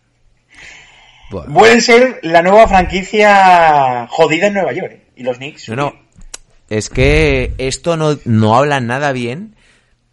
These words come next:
Speaker 3: de Brooklyn como organización, y a mí me sorprende mucho porque habían hecho hasta este momento el, el proceso de reconstrucción perfecto, un equipo competitivo, cogiendo gente así baratita,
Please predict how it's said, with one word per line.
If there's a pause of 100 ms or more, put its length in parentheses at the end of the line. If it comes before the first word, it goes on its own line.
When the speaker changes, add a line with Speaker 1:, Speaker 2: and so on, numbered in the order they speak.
(340)
Speaker 3:
de
Brooklyn
como
organización,
y
a
mí
me
sorprende
mucho
porque
habían
hecho
hasta
este
momento
el,
el
proceso
de
reconstrucción
perfecto,
un
equipo
competitivo,
cogiendo
gente
así
baratita,